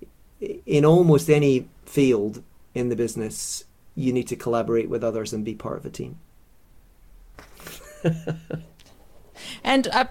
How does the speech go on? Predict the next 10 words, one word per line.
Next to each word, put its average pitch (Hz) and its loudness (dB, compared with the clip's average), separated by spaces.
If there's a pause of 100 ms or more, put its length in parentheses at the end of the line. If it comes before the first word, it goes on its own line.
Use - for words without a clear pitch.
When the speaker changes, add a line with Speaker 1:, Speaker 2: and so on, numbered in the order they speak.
Speaker 2:
you're 247 6
also 262 6
a 226 2
student, 226 -4
of 180 -8
course, 175 -4
as 180 -8
well 180 0
now. 156 -4 (800)
Speaker 1:
Yeah, 185 12